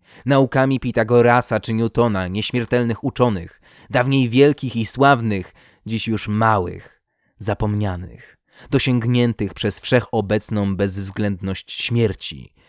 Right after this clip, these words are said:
siłę potężną i obojętną.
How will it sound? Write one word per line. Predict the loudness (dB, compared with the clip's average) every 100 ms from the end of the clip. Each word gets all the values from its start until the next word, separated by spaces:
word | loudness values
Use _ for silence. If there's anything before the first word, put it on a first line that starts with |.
| _ _ _
siłę | -2 0 4 4
potężną | 4 0 2 0 2 0 -2 -2 -4 -8 _ _ _ -14
i | -14 _
obojętną. | -4 -2 -4 -4 -6 -10 -14 -18 -16 -20